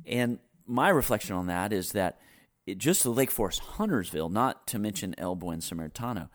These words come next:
I think we're probably close to about six percent Hispanic or Latino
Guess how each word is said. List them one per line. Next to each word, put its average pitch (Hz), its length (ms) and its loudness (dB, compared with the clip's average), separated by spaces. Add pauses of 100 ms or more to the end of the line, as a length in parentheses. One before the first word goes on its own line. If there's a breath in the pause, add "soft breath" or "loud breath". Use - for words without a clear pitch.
(420 loud breath)
I 160 80 4
think 370 220 -2
we're 175 80 4
probably 120 340 2
close 123 300 2
to 113 120 2
about 107 280 2
six - 260 -2
percent - 640 -2 (500 soft breath)
Hispanic 104 540 0
or 90 120 2
Latino 87 520 0